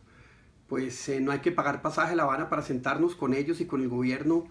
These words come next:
a mirar los temas de fondo y cuáles son,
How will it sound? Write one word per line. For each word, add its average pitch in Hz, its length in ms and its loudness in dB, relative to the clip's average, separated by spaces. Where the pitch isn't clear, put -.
a 143 80 0
mirar 143 320 2
los 190 220 -2
temas 196 600 0
de 147 100 4
fondo 156 440 4
y 175 100 4
cuáles 170 320 4
son, 175 380 6